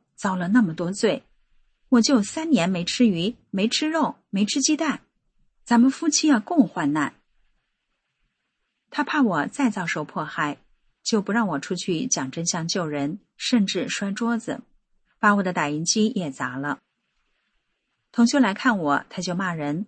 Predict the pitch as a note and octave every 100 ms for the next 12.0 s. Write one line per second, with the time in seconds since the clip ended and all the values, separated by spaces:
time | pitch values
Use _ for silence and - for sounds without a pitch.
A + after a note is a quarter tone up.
0 | _ D#3 D3+ A#3+ G#3 D3 C3+ - _ _
1 | _ _ _ _ _ _ F3+ F3+ F3 F#3+
2 | F3 E3+ - _ _ _ _ _ _ B3
3 | A#3 C4 D4 C4 D#3 C3+ E3 D3+ - -
4 | _ - G3+ G3 - D4+ D4+ A3+ - D4
5 | C4+ C4+ D4+ A#3+ A#3 D4 C4+ B3+ - A3+
6 | D#3 D3+ C#3 D#3+ D3+ - _ _ - E4
7 | - A3 A3+ F3+ - G3+ G#3 F3 D3 D#3+
8 | - _ _ _ _ _ _ _ _ _
9 | _ _ _ _ _ _ _ _ _ A#3+
10 | A3 C4+ B3 G#3 G3+ A#3 - G3 F#3 G#3
11 | A#3+ C4 C4 B3 F3+ A3 A3+ G3+ C3+